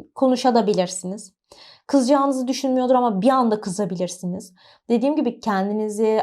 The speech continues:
ailedeki kişileri bir anda çok üstünleşmesi, bu kadar yerden göğe kadar bu kadar büyük ve haklı bir büyüme, yani kötü değil tabii ki, olması, e, bir anda başkalarına karşı, bakın gördünüz mü, "Yapamaz" demiştiniz, "Yaptım" deyip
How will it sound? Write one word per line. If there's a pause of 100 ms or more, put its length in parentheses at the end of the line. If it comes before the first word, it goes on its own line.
ailedeki
kişileri
bir
anda
çok
üstünleşmesi, (300)
bu
kadar (200)
yerden
göğe
kadar
bu
kadar
büyük
ve
haklı
bir
büyüme,
yani
kötü
değil
tabii
ki, (840)
olması, (380)
e,
bir
anda
başkalarına
karşı,
bakın
gördünüz
mü,
"Yapamaz"
demiştiniz,
"Yaptım"
deyip